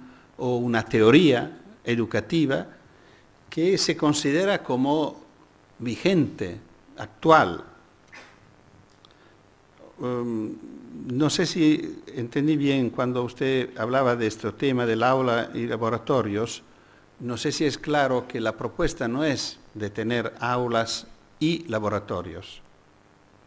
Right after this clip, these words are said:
No, no se trata de tener una escuela más rica, sino una escuela diferente. Y, y por, pero efectivamente usted dice,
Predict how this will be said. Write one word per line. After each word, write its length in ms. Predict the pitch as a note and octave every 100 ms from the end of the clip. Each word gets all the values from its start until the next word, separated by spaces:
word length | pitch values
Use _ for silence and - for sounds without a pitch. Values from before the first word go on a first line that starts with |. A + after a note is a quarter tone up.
| -
No, 200 | G#2+ G2
no 120 | A2+
se 160 | -
trata 300 | B2 C#3 B2+
de 120 | A2 G#2+
tener 280 | A2+ A#2
una 160 | A#2 G#2+
escuela 320 | - B2 A2
más 220 | G#2 G#2+
rica, 420 | G#2+ B2 B2 - - - - _ -
sino 240 | - A2 A#2+
una 120 | A#2+
escuela 280 | A2 C3+ A#2
diferente. 640 | G#2+ A2 A#2 F2+ D2+ - - - - - - - - - - - - - -
Y, 540 | G#2+ G2 F2+ F2+ F#2+
y 60 | G2
por, 280 | - B2+ B2+ - - _ -
pero 240 | D#3+ D#3+
efectivamente 760 | D3 D3 C#3+ E3 C#3+ E3 E3 C3+
usted 220 | - C#3+
dice, 460 | C#3+ - A2+ -